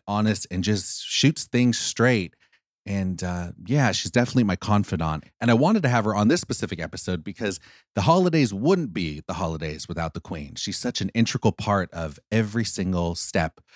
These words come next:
uh, leading up to Christmas, as is my dad. Uh, but the Queen has been the matriarch of our family, and she definitely has instilled these incredible Christmas traditions. So on today's show, we're gonna go over some Christmas traditions, which have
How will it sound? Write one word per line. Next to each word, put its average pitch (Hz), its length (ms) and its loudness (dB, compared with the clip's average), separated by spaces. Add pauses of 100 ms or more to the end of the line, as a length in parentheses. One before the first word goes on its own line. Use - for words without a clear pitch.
(240)
uh, - 60 -6
leading 95 300 2
up 85 100 0
to - 80 -10
Christmas, - 420 -4
as 127 240 4
is 127 160 0
my 107 80 4
dad. 85 420 -2 (400)
Uh, - 140 -8
but - 200 -12
the 120 60 -4
Queen 165 220 4
has 139 100 4
been 117 140 2
the 104 120 4
matriarch 123 640 2
of 90 100 -2
our 87 100 -2
family, 104 540 0
and 87 120 -2
she - 140 -4
definitely 107 440 0
has 87 180 0
instilled 87 420 0
these 85 160 -2
incredible 131 680 2
Christmas - 400 0
traditions. - 560 0 (160)
So - 160 0
on 139 60 2
today's 170 280 4
show, 165 180 2
we're 147 120 0
gonna 135 100 2
go 127 140 2
over 123 160 0
some 104 220 -4
Christmas 165 580 -2
traditions, 120 500 0
which 101 160 -6
have 87 120 -10